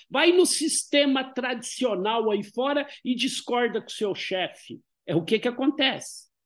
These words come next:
Discorda com, com o seu superior. É o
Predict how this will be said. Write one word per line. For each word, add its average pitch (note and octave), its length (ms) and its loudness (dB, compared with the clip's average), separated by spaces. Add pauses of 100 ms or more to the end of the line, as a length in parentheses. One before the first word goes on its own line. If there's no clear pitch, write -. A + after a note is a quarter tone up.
(800)
Discorda D4 760 4
com, D4 460 6 (460)
com C4 100 8
o B3+ 40 8
seu B3 280 6
superior. G#3+ 880 4 (440)
É B2 60 -8
o A2+ 100 -14